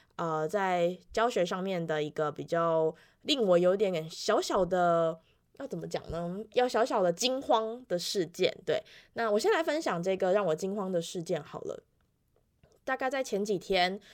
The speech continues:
就是连假过后，那我就开始就是回，就在学校上课嘛。那教课有一天呢，呃，一个班上的，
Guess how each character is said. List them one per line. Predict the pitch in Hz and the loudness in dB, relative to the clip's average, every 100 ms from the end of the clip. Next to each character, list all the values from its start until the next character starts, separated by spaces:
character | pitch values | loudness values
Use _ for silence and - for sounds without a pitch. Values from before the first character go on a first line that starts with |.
| - | -20
就 | - 202 | -4 -2
是 | 208 202 | 2 2
连 | 190 | 2
假 | 214 226 | 2 2
过 | 208 214 180 | 4 2 2
后， | 190 185 - _ _ _ | -2 -6 -6 _ _ _
那 | 202 | -4
我 | 170 | -2
就 | 190 190 | 0 0
开 | 180 180 | 0 -4
始 | 175 160 - | -6 -10 -10
就 | - 175 | -6 -2
是 | 170 - - _ | 0 -2 -6 _
回， | - 160 | -2 -2
就 | 170 196 | -2 -4
在 | 196 | -2
学 | 185 170 | -4 -4
校 | 170 185 | -4 -4
上 | 196 165 | -6 -8
课 | 175 | -8
嘛。 | 175 - | -10 -10
那 | 190 185 | -8 -8
教 | 180 233 | -2 -2
课 | 233 285 | 0 -2
有 | 208 185 | 2 2
一 | 214 | 2
天 | 226 233 233 | -2 -4 -2
呢， | 226 226 226 - - _ _ | -2 -4 -6 -20 -20 _ _
呃， | 175 165 | -4 -2
一 | 175 | 0
个 | 185 175 | 2 2
班 | 170 196 | 2 -2
上 | 202 233 185 | -2 -4 -4
的， | 175 170 160 156 | -2 0 0 -2